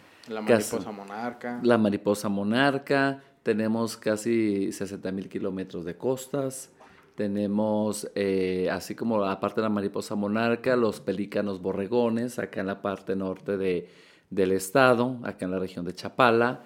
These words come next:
Speaker 1: El aguacate
Speaker 2: Eh,
Speaker 1: acá en
Speaker 2: el
Speaker 1: la
Speaker 2: cultivo
Speaker 1: parte
Speaker 2: del
Speaker 1: de
Speaker 2: aguacate, la zarzamora, Paracho, la capital mundial de las guitarras, eh, Uruapan y Tancítaro, que andan peleando ahí que si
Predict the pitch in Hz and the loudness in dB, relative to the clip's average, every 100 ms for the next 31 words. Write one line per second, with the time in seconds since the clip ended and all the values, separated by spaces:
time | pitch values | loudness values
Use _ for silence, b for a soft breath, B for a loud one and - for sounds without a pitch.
0 | B 120 113 104 98 - 110 107 104 104 | B -6 -4 -4 -6 -2 4 6 6 8
1 | 104 107 113 113 139 107 120 117 117 110 | 8 8 6 6 4 6 6 8 6 6
2 | 104 107 143 147 139 139 139 127 117 110 | 4 4 6 8 8 6 4 2 2 -2
3 | 101 104 104 123 131 127 127 127 123 123 | -4 0 4 6 6 6 6 6 4 2
4 | 110 113 120 123 - 120 113 - - 107 | 4 6 8 6 4 0 0 -4 -4 -2
5 | 104 101 101 98 95 92 95 - 123 131 | 0 0 0 0 -2 -4 -6 2 6 8
6 | 131 123 127 123 127 - b b b - | 6 4 4 4 2 -4 b b b -4
7 | 98 98 101 101 104 123 139 139 139 120 | 0 2 2 2 6 8 8 8 4 4
8 | 113 104 143 147 151 135 127 120 113 110 | 0 0 -2 2 2 6 4 4 2 0
9 | 107 107 104 107 104 113 110 113 - 101 | 0 -2 0 2 2 2 0 -2 -2 -4